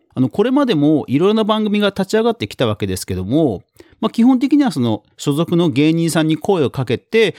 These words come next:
まあ、ある程度ほ-、構成作家の人とかが揃えば、制作チームが揃えば、まあまあできるような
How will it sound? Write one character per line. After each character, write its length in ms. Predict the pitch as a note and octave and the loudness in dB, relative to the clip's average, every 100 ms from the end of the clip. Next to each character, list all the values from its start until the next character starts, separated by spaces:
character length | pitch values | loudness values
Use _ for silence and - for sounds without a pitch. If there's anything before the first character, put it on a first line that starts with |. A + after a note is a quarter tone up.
| - _ | -16 _
ま 120 | A#3 | 0
あ、 40 | A3+ | 2
あ 40 | |
る 40 | A3 | 2
程 120 | B2+ | 0
度 80 | G#2 | -2
ほ-、 200 | C#3 - _ | -4 -6 _
構 200 | D#3 D3+ | -2 2
成 160 | D#3+ | 0
作 180 | D3+ D#3 | 0 -4
家 100 | A2+ | -4
の 80 | G2 | -6
人 200 | - C3+ | -6 -4
と 120 | A2 | -2
か 140 | G#2 | -4
が 280 | F#2+ D#3+ D3+ | 0 0 0
揃 260 | - B2+ C3+ | -2 -2 2
え 80 | A2+ | 0
ば、 220 | F2 A#2+ | -2 -8
制 220 | - D3+ | -4 -2
作 320 | C#3 D3 C#3+ | -2 -2 -4
チ 220 | C3+ D#3 B2+ | -2 -2 0
ー 20 | |
ム 80 | G2 | -2
が 80 | |
揃 240 | G2 D#3+ F#3+ | -4 0 0
え 80 | E3 | 0
ば、 240 | A3+ G3 - - | 0 -2 -10 -8
ま 100 | B3+ | -2
あ 40 | A#3 | 0
ま 140 | A#3+ | 2
あ 40 | F3+ | 2
で 160 | C3+ | 0
き 100 | D3+ | -2
る 60 | F3+ | 0
よ 80 | B2+ | 0
う 40 | |
な 180 | E2 - | -2 -10